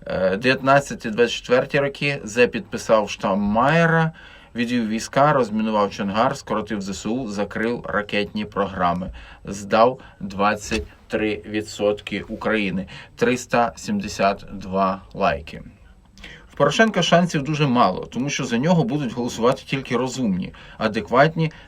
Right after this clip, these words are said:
та з тверезим поглядом на минуле, теперішнє та майбутнє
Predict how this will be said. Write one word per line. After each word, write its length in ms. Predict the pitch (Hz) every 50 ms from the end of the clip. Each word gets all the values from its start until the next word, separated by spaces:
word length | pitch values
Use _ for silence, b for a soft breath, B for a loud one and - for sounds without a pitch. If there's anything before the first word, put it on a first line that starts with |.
| B -
та 180 | 120 127 151
з 80 | 160 -
тверезим 540 | - 104 104 107 113 123 123 120 131 127 117
поглядом 540 | - 110 110 113 117 120 113 117 120 113
на 100 | 113 113
минуле, 420 | 117 123 120 110 98 80 73 73 - B B B B B B B B
теперішнє 1120 | - 120 113 - - _ _ _ - 110 110 120 131 135 139 139 - - - 127 127 127 120
та 440 | - - - 98 101 110 110 - -
майбутнє 1000 | 104 104 107 104 101 101 113 110 - 101 98 - - - - 107 110 110 107